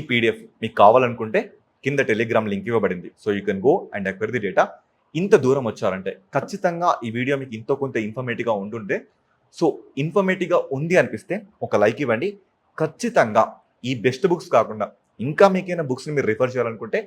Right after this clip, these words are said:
కింద కామెంట్ సెక్షన్‌లో కూడా రిఫర్ చేయొచ్చు. So గాయ్స్, ఇది దీనికి సంబంధించిన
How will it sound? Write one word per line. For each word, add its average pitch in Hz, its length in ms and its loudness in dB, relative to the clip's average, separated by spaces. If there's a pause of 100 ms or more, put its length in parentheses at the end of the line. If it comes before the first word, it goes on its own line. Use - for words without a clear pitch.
(400)
కింద 120 140 -4 (120)
కామెంట్ 101 240 -4
సెక్షన్‌లో 98 300 -8
కూడా 135 160 4
రిఫర్ 98 240 -6
చేయొచ్చు. 80 260 -14 (540)
So 110 160 -4
గాయ్స్, 160 240 2 (220)
ఇది 143 120 0 (460)
దీనికి 107 180 -4
సంబంధించిన 98 280 -4